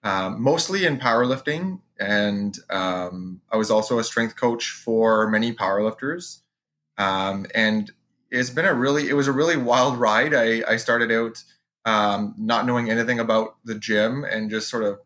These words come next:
plugging away and watching YouTube and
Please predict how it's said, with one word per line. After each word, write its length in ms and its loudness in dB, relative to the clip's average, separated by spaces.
plugging 200 2
away 380 4
and 320 0
watching 320 2
YouTube 540 -2
and 420 -2